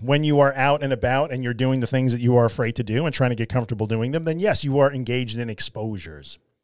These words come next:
right? And then every once in a while, life is gonna throw some unplanned stuff. So now that we have seen the difference between exposure and sort of interrupted avoidance, let's look at what exposure looks like.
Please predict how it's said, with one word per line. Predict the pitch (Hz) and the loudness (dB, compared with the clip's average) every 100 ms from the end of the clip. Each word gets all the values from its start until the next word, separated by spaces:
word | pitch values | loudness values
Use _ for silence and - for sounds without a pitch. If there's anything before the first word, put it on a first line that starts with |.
| _ | _
right? | 104 101 - _ _ _ _ _ _ _ _ _ _ | -16 -14 -16 _ _ _ _ _ _ _ _ _ _
And | 151 | 2
then | 180 | 6
every | 185 196 | 6 6
once | 196 185 | 4 4
in | |
a | |
while, | 196 226 208 | 4 6 8
life | 175 170 | 6 4
is | 160 | 2
gonna | 160 151 | 0 0
throw | - 156 | 4 4
some | - 165 | 4 0
unplanned | 139 135 147 123 | -2 -2 -2 -2
stuff. | - 127 - | 0 -2 -2
So | - 151 139 - | 4 4 4 0
now | 147 165 | 2 4
that | 220 202 | 4 4
we | 196 | 2
have | 170 170 151 147 - | 4 4 4 2 -8
seen | - 165 | -2 0
the | 143 | 2
difference | 151 160 131 | 2 0 -2
between | 127 147 135 135 | -2 0 -2 -2
exposure | 120 - - 151 165 156 147 147 | -6 -6 -2 2 4 4 2 2
and | 131 131 127 120 - | 0 0 0 -4 -6
sort | - 151 143 | -4 0 0
of | 139 | -2
interrupted | 139 131 131 127 139 117 | -6 -2 0 0 0 0
avoidance, | 143 269 147 143 - - - _ _ 127 | 0 0 0 0 -2 -4 -8 _ _ -8
let's | 143 | -4
look | - 156 | -4 -2
at | 139 | -2
what | 127 | -2
exposure | - - 120 110 127 | -2 -2 -2 0 2
looks | 160 - 127 | 0 0 -4
like. | 98 85 | -8 -10